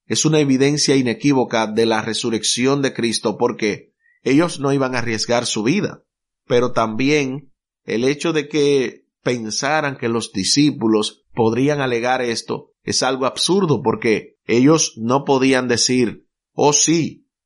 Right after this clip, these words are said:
el Señor resucitó", pero cuando la gente le preguntara, "¿Y dónde está el cuerpo? ¿Y dónde está Jesús?", ¿cómo ellos podrían haber atestiguado cómo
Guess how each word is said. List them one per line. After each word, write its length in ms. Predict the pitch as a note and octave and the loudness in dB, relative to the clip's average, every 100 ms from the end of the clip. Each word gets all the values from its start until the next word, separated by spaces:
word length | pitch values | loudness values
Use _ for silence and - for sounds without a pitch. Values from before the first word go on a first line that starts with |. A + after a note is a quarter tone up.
| - | -2
el 380 | A2+ A2 G#2+ | 2 4 2
Señor 400 | - A2+ G#2+ C3 | 0 -2 0 0
resucitó", 840 | D3+ C#3+ - C3+ A2+ D3 D#3+ A#2 - - _ _ _ | 0 0 -2 -4 0 2 2 0 -12 -20 _ _ _
pero 300 | C3 A#2 A2 | 2 2 2
cuando 240 | A2+ A2+ | 0 0
la 120 | A2 | 0
gente 260 | G#2 C3+ D#3 | -2 -2 -2
le 100 | D3+ | -2
preguntara, 840 | C#3+ C#3 A#2+ G#2+ G#2+ G2+ F2+ - _ _ _ | 0 0 -2 -2 -2 -2 -4 -10 _ _ _
"¿Y 160 | B2+ | 2
dónde 280 | B2+ D#3 F3 | 4 4 2
está 220 | D#3 C#3 | 0 0
el 100 | C3 | -2
cuerpo? 560 | B2 G2 F2 - - _ _ _ _ _ | 0 -2 -2 -6 -14 _ _ _ _ _
¿Y 140 | A#2+ | -2
dónde 260 | C3 D#3+ D#3+ | 0 0 0
está 320 | C#3+ - C3 | -2 -2 -4
Jesús?", 600 | B2 G#2+ F2+ E2 - - _ _ _ _ _ _ _ | -4 -6 -8 -8 -8 -10 _ _ _ _ _ _ _
¿cómo 280 | - C3+ D3 | -4 -2 0
ellos 320 | D3+ D3+ D3 | 2 0 0
podrían 720 | - B2+ B2+ C3+ C#3 C3+ C#3 _ _ _ - | -2 0 2 2 0 -2 -10 _ _ _ -2
haber 420 | A#2+ C3 D3 C#3+ | 0 2 0 0
atestiguado 1000 | C3+ C3+ C3 B2 - A#2 A2 B2+ C#3 A#2 | -4 -2 -2 -2 -2 -4 0 0 0 -2
cómo 460 | C3+ F3 E3 - | -2 0 -2 -4